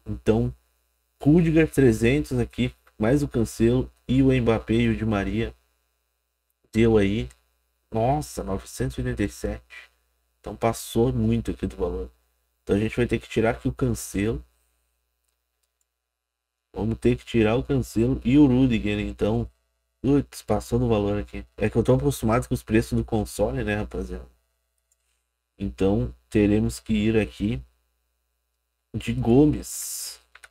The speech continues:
Gomes, se eu não me engano, aquele... É, vai ter que ser esse Gomes aqui. Eu vou pegar esse que tem mais defesa.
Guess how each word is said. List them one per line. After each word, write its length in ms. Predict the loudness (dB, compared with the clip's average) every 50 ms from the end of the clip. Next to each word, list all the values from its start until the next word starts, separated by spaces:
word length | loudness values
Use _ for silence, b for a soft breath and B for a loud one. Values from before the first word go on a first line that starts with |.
| _ _ _ -12 -10 -4
Gomes, 400 | 0 2 2 2 2 0 -2 -4
se 480 | -6 -10 -10 -10 -12 -12 -6 0 0
eu 60 | 2
não 80 | 2 2
me 80 | 0 0
engano, 400 | 0 2 2 2 2 2 0 -2
aquele... 920 | -4 -6 -6 -6 -4 0 0 2 2 2 2 2 0 0 0 -2 -2 -4 -6 -10 -14 _ _ _ _ _ _ _ _ _ _ _ _ _ _ _ _ _ _ _ _ -6
É, 260 | -4 -2 -2 -2 -4 -8 _ _ _ _ _
vai 120 | -8 -6
ter 160 | -4 -4 -6
que 100 | -6 -6
ser 140 | -4 0 0
esse 200 | 0 0 -2 -2
Gomes 320 | 0 0 2 2 0 0 -2
aqui. 200 | -4 -6 -6 -8
Eu 60 | -8
vou 100 | -6 -4
pegar 200 | -4 -2 0 2
esse 240 | 2 2 0 -2 -8
que 80 | -8
tem 120 | -4 -2 -2
mais 240 | -2 -2 -4 -4
defesa. 680 | -4 -6 -6 -6 -6 -4 -4 -2 -2 -4 -6 -10 -12